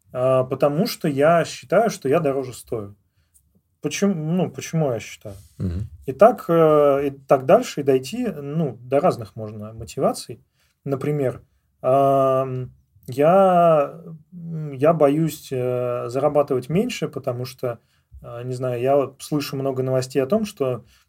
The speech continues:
Speaker 1: деньги обесцениваются, и мне, я боюсь, э, смерти. Ну, не
Speaker 2: Мгм.
Speaker 1: смерти, а там голодной смерти, если я буду зарабатывать меньше. Да? Звучит смешно. М,
Speaker 2: Ну да.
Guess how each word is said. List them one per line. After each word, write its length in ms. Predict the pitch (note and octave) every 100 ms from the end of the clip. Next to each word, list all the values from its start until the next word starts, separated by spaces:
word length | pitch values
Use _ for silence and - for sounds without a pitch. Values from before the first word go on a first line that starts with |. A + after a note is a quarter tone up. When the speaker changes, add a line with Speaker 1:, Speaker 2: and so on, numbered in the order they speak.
| _
Speaker 1:
деньги 580 | C#3+ B2 A#2+ D#3 C#3 B2+
обесцениваются, 880 | B2+ C3 C#3 A#3 B3+ F3 D3 - G3
и 40 |
мне, 580 | C3 D3+ F3+ D3 C3 B2+
я 120 | C#3+
боюсь, 440 | C3 B2+ B2+ - -
э, 120 | A2
смерти. 520 | G2+ B2+ G#2 - G#2 - -
Ну, 60 | D#3+
не 60 |
Speaker 2:
Мгм. 60 | F2
Speaker 1:
смерти, 320 | C3 A#3 -
а 120 | A#2+ G#2
там 140 | - - _ - -
голодной 380 | C#3 F3 F#3 D3
смерти, 380 | F3 A#3 G#3
если 240 | C#3+ C#3+ C#3+
я 60 |
буду 140 | C3+ B2+
зарабатывать 440 | B2+ B2+ B2 A2
меньше. 340 | A#2+ G#2 - - _ _ _ _ _ _ _
Да? 380 | A#2 C#3 F#3 F#3 -
Звучит 340 | B2+ D3 C4+
смешно. 540 | - D3+ C3+ A2+ G#2 - D#3+
М, 360 | D3+ C#3+ C3 - _ _ _ -
Speaker 2:
Ну 160 | G2+ F2
да. 200 | D#2+